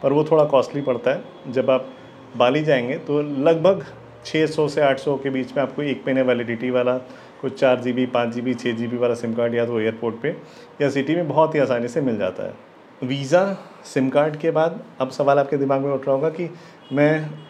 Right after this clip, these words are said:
city के अंदर यानी कि बाली आइलैंड में कैसे एक जगह से दूसरी जगह जा सकता हूँ। तो उसके लिए मेरा जो सजेशन होगा कि आप या तो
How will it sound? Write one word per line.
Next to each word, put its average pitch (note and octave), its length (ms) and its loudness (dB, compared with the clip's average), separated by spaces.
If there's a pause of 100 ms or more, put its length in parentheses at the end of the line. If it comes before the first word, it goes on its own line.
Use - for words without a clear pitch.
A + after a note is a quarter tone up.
(160)
city F#3 320 0
के F3+ 80 4
अंदर D#3 220 4
यानी D3+ 200 2
कि D#3+ 100 0
बाली C3 240 2
आइलैंड C#3+ 300 4
में D3+ 100 2
कैसे C#3 260 0 (320)
एक B2+ 80 -2
जगह B2+ 180 2
से C3 140 2
दूसरी A#2+ 380 -6
जगह A#2 100 2
जा A2 140 2
सकता G#2+ 280 -4
हूँ। D3+ 100 -6 (580)
तो D#3+ 80 -2
उसके D3 280 -2
लिए F#3+ 100 2
मेरा F3+ 180 6
जो F3 140 2
सजेशन D3 460 -2
होगा D3 220 0
कि D3+ 240 -2
आप D3+ 120 4 (680)
या C3+ 140 6
तो D#3+ 160 2